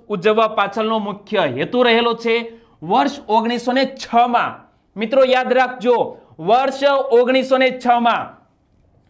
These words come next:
જર્મનના ન્યુરોલોજિસ્ટ એલિસ અલ્ઝાઇમરે આ બીમારીની શોધ કરી હતી અને એમના નામ પરથી જ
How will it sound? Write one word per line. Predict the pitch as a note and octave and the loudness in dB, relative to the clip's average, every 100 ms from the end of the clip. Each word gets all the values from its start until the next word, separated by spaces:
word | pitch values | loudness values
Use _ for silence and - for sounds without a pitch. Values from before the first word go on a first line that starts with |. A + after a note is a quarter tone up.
| _ - | _ -8
જર્મનના | D3 G#3 A#3 C4+ B3+ A3+ A3+ | 0 0 2 0 0 0 0
ન્યુરોલોજિસ્ટ | C4 G#3 G#3+ A#3 C#4 C4 A3 F3+ A3 G#3+ - C4 F3+ G#3 - - - | -2 -4 -2 2 2 2 0 0 -2 -4 0 2 2 -2 -8 -20 -4
એલિસ | G#3 A3 C4+ C#4+ C#4+ - | 0 2 2 -2 -4 -2
અલ્ઝાઇમરે | G3+ A3 G#3+ C4 C4 B3 C4 C4 | 0 2 2 2 2 4 2 2
આ | A3 B3 | 0 0
બીમારીની | A#3+ A3+ A#3+ B3 B3+ C#4+ | 0 -2 0 0 0 -2
શોધ | C#4+ - C#4 D4+ D4+ | -4 -2 2 4 2
કરી | F#3 G#3+ F#3+ D#3+ | 0 0 0 0
હતી | E3 B3 E3 A2 - _ - | 0 0 0 -4 -16 _ -4
અને | B3 C4+ C4+ | -2 -2 0
એમના | A3 B3 D4 D#4+ | 0 2 2 2
નામ | D4 C#4+ C4+ | 0 0 -2
પરથી | C4 B3+ B3+ D4 | 0 0 0 -2
જ | A#3+ | -2